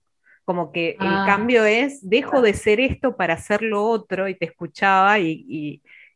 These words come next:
Speaker 1: y lo, lo siento como súper afín con lo que vengo pensando, esto de la acumulación. Yo soy todo lo que, lo que fui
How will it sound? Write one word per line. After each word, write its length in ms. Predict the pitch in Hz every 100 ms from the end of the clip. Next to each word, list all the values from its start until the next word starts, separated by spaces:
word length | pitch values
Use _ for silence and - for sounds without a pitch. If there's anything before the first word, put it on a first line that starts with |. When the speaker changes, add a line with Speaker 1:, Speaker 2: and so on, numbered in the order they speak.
| -
Speaker 1:
y 120 | 170 160
lo, 360 | 160 160 156
lo 160 | 143 165
siento 420 | 160 175 190 226
como 360 | 196 170 160 151
súper 380 | - 180 202 196
afín 420 | - - 220 220
con 160 | 220
lo 100 | 185
que 100 | 156
vengo 220 | 160 180 196
pensando, 380 | 175 160 196
esto 160 | 208 190
de 100 | 170
la 100 | 151
acumulación. 760 | 147 147 147 139 - 220 202 151
Yo 160 | 175
soy 180 | 175 180
todo 360 | - 202 220 202
lo 220 | 165 147
que, 300 | 151 139 -
lo 220 | 165 170
que 140 | 170 160
fui 500 | 214 240 254 359